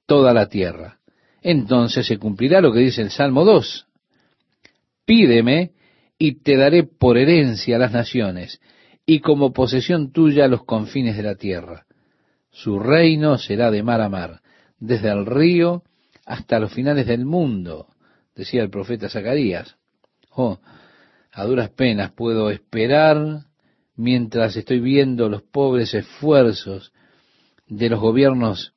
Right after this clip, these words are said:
humanos de este mundo, volviéndose cada vez más costosos, fallando cada vez más en proveer de verdadera paz, verdadera justicia, verdadera esperanza para el hombre.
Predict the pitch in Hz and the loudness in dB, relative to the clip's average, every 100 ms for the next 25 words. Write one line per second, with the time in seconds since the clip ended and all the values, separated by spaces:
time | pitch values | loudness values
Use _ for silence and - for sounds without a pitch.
0 | - 113 113 139 123 104 104 117 110 107 | -14 -8 -2 -2 -2 -4 -6 -8 -8 -12
1 | 107 92 85 82 _ _ _ _ _ _ | -10 -12 -16 -20 _ _ _ _ _ _
2 | _ _ - 104 110 135 131 113 - 107 | _ _ -8 -6 0 0 2 0 0 -4
3 | 95 _ _ _ _ _ _ - 143 131 | -4 _ _ _ _ _ _ 0 4 4
4 | 131 147 135 - _ _ _ - 113 131 | 4 2 -2 -10 _ _ _ -10 -4 0
5 | 151 135 - 107 - 107 92 - - _ | 2 0 -2 -6 -4 -8 -8 -12 -20 _
6 | _ _ _ _ _ - 120 117 156 160 | _ _ _ _ _ 0 0 2 2 2
7 | 127 113 127 127 135 135 120 156 170 - | 2 2 4 4 4 2 0 0 0 -2
8 | - _ _ _ _ 135 127 110 120 120 | -20 _ _ _ _ -4 -4 0 2 4
9 | 143 139 127 123 120 120 139 160 135 - | 4 4 4 4 2 2 4 4 2 0
10 | 151 147 123 113 120 135 120 104 - - | 2 4 4 2 2 2 0 -6 -10 -4
11 | 151 - 107 92 - _ _ _ _ 98 | -4 -4 -6 -8 -10 _ _ _ _ -6
12 | 110 107 120 135 120 - 110 113 117 107 | -2 0 0 0 -2 -4 -6 -4 -4 -6
13 | 104 101 98 95 87 87 | -6 -8 -8 -10 -14 -20